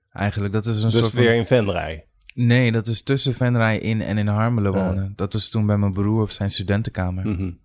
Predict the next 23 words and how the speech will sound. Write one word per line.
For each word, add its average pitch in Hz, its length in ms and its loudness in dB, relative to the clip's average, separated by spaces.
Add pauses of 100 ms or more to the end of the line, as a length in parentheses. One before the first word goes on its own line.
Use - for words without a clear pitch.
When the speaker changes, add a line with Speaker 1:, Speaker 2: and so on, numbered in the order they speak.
(760)
Speaker 1:
Dat 98 180 -2
was, 104 180 0
Speaker 2:
Waar 104 120 6
Speaker 1:
eh, 104 60 0
Speaker 2:
woonde 110 240 2
hij? 127 280 -2 (680)
Speaker 1:
Op 107 140 -6
de, 117 240 4
op 107 100 -2
de 151 140 0
I 131 60 2
B 120 160 4
B, 113 40 -4 (500)
de - 120 -6
Ina 131 320 2
Boudier 110 420 0
Bakkerlaan. 98 640 -2
Speaker 2:
Oh. 95 100 -10 (800)
Speaker 1:
En 104 240 -2
dat, 107 260 0
ehm, 110 220 2
Speaker 2:
In 104 140 2
Utrecht? 98 320 -2